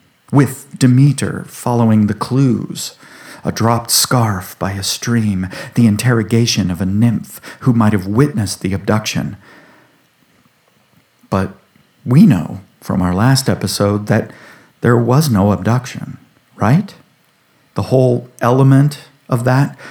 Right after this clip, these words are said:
comes late in the stories, when the ripples have spread far past Greece and into Rome.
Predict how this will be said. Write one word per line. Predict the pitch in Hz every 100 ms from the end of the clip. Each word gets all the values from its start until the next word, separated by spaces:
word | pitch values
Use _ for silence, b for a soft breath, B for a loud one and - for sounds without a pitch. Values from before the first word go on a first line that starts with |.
| B
comes | - 131 131 110
late | 113 139 143 - _
in | - 104
the |
stories, | - - 123 117 71 - - _ _ _ b b b
when | 123 117
the |
ripples | 113 131 135 107 104
have | - -
spread | - - 117 104
far | 101 - 123 120
past | 110 120 107 90 -
Greece | - 107 104 - -
and | -
into | 104 104 95
Rome. | 98 107 110 -